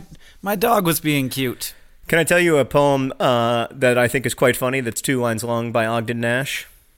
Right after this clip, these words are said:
Speaker 1: Okay, sure.
Speaker 2: I think it's actually four lines long. "Candy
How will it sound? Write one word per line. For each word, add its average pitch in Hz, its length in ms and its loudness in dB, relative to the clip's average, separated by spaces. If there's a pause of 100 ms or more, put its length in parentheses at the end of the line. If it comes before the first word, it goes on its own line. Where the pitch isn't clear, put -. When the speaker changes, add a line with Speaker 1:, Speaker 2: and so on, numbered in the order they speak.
(140)
Speaker 1:
Okay, 139 260 -2
sure. 113 240 -6 (840)
Speaker 2:
I 131 180 4
think 147 140 -2
it's 139 100 -2
actually 123 220 0
four 135 360 0
lines 104 320 -4
long. 104 380 -6 (260)
"Candy 135 600 0